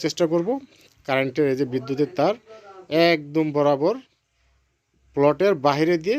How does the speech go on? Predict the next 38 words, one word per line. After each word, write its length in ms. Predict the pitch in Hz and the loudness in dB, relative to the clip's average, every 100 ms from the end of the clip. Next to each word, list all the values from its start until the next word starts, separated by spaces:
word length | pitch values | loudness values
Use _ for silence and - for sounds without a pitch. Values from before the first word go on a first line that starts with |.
| 294 | -2
চলে 160 | 165 139 123 | 0 0 -2
গেছে। 200 | 113 95 - | -6 -12 -12
তো 60 | 127 139 | -6 -4
দর্শক, 300 | - 190 220 _ _ - | -2 -4 -4 _ _ -8
অনেকে 360 | 135 160 160 196 214 160 | -2 0 2 2 2 2
এই 80 | 170 151 | 2 2
বাড়িটি 360 | 156 160 180 185 175 - | 2 2 0 -2 -2 -2
তারের 380 | 156 165 180 190 196 110 - - | 2 2 2 -2 -6 -14 -16 -4
মনে 180 | 147 175 170 | 0 0 2
করবে, 280 | 160 143 175 240 - _ _ _ | 0 2 -2 -2 -10 _ _ _
বাসায় 460 | 151 139 139 156 147 135 | -4 -2 0 2 2 0
আসলে 220 | - 190 165 | -2 -4 -2
দূর 120 | 151 147 | -2 0
থেকে 180 | 156 160 151 | 0 0 2
দেখলে 200 | 147 175 156 | 0 0 0
দেখা 180 | 139 143 139 | 0 0 0
যায় 120 | 143 | 0
উপর 140 | 135 156 143 | 0 -2 0
দিয়ে 140 | 165 151 | 0 0
গেছে, 180 | 147 202 | -2 -4
কিন্তু 200 | 165 139 147 151 | -6 -2 0 0
একদম 240 | 139 160 151 | 0 -2 0
তার 140 | 147 151 151 | 0 2 2
বরাবর 300 | 156 151 151 | 2 2 -2
নিচে 160 | 151 165 147 | -2 -4 -2
দাঁড়ালে 280 | 143 156 170 | -2 0 0
দেখা 160 | 160 170 165 | -2 -2 -2
যায় 140 | 247 - _ _ _ _ | -4 -6 _ _ _ _
যে 140 | 123 151 151 | 2 2 4
তারটি 360 | 165 170 214 - 196 | 0 0 -6 -10 -2
বাড়িটির 360 | 151 147 156 139 | 0 0 -2 -2
বাহিরে। 240 | 135 131 120 143 | -2 -2 -6 -6
তো 40 | 131 | -2
দর্শক, 240 | 156 208 180 | -2 -2 2
যাই 140 | 160 170 | 2 4
হোক, 120 | 208 226 _ _ _ _ _ 208 | 2 -2 _ _ _ _ _ -4
তিন 120 | 220 202 | -2 0
কাঠা 200 | 175 | 0